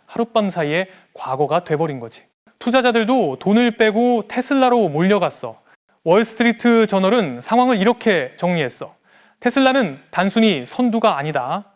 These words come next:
테슬라는 게임의 법칙 자체를 다시 썼다." 그럼 왜 테슬라의 돌파구가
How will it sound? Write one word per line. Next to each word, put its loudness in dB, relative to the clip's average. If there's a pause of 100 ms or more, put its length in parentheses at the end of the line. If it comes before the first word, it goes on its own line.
테슬라는 -2 (340)
게임의 4
법칙 -4
자체를 -4
다시 -8
썼다." -8 (360)
그럼 0
왜 2
테슬라의 0
돌파구가 -2